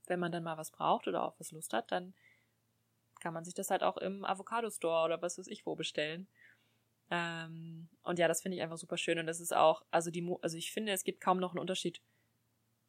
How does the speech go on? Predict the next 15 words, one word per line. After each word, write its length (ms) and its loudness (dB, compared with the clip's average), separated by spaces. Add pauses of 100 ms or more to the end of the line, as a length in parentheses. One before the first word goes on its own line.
(120)
Also 180 4
jeder 320 8
Trend, 520 0 (320)
jeden 240 0
Trend, 360 -2
jedes 260 -4
coole 220 -6
Kleidungsstück 520 0
gibt's 240 -8
halt 240 -2
eben 200 -2
auch 100 2
in 80 -8
Fair 200 -2
Fashion. 420 -4